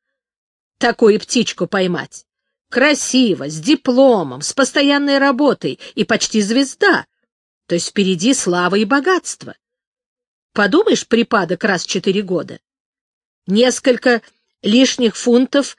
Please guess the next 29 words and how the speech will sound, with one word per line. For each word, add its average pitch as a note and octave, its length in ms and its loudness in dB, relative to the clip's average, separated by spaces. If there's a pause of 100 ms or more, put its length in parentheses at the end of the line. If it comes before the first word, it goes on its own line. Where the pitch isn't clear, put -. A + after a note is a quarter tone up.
(200)
время C4 400 2
от B3+ 120 -4
времени. C4+ 560 0 (600)
Экая G#3 420 2
беда! E3+ 480 -2 (1000)
Да G#3 140 2
будь B3 240 2
я B3+ 100 4
мужиком, B3 560 4
я A#3 220 2
бы A#3+ 160 2 (240)
тоже D#4 280 4
влюбилась C4+ 580 4
в - 40 -16
твой A3 180 4
черный G3+ 400 0
зад. F#3+ 300 -2 (420)
Вопрос G3+ 480 0
только A#3+ 360 2
в - 80 -8
том, B3+ 280 2 (500)
умеешь A#3+ 480 4
ли B3+ 100 2
ты C4+ 160 2
трахаться". D#4 760 -2 (1300)
Порция D4 640 0
закатилась G3 720 -4
от F3+ 140 -8
смеха, D3 600 -10